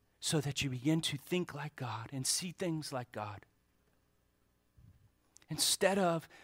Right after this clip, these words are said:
some of us taking shots at the church, and I've done it, we should be like Noah's sons who walk in backwards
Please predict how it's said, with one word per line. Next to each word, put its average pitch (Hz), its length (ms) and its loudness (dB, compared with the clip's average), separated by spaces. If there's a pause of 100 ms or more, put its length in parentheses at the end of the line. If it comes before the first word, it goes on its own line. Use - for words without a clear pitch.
(180)
some 202 340 4
of 170 140 2
us 147 160 4
taking 156 340 -2
shots 208 600 6
at 170 80 -10
the 180 80 0
church, - 580 -2 (1600)
and 156 240 2
I've 180 440 0
done 156 200 2
it, 104 240 -10 (1900)
we 175 100 4
should 160 260 6
be 180 200 6
like 160 280 6
Noah's 175 540 8
sons - 800 4 (460)
who 175 120 4
walk 185 380 8
in 165 160 4
backwards 127 680 2